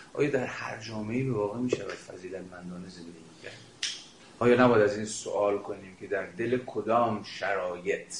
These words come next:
در، در متن کدام زیست اجتماعی اخلاق زیستن ممکنه؟ جز که اصلاً پای سیاست ارسطو باز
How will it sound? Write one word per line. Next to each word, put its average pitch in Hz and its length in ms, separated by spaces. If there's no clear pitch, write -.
در، 92 220
در 98 140
متن 117 560
کدام 101 760
زیست 92 520
اجتماعی 95 720
اخلاق 85 460
زیستن 82 440
ممکنه؟ 82 420
جز 107 180
که 107 100
اصلاً 104 180
پای 104 380
سیاست 92 560
ارسطو 82 480
باز 85 240